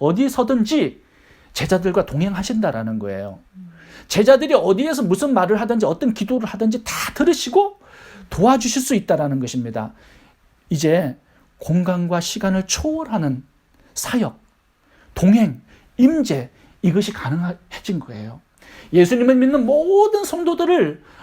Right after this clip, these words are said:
언제 어디서든지 동행하시면서 도와줄 수 있는 분이 되셨다라는 것입니다. 이것이 예수님을 믿는 자들에게 주시는 동행의 축복입니다. 저는 예수님의 이야기를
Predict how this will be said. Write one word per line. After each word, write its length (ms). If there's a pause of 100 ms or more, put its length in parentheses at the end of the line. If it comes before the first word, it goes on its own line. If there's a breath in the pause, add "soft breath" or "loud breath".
(120)
언제 320
어디서든지 720
동행하시면서 720
도와줄 320
수 140
있는 180
분이 220
되셨다라는 560
것입니다. 480 (1400 loud breath)
이것이 680 (420 loud breath)
예수님을 480
믿는 320
자들에게 440
주시는 540
동행의 420
축복입니다. 760 (1700 loud breath)
저는 520 (440 loud breath)
예수님의 560
이야기를 640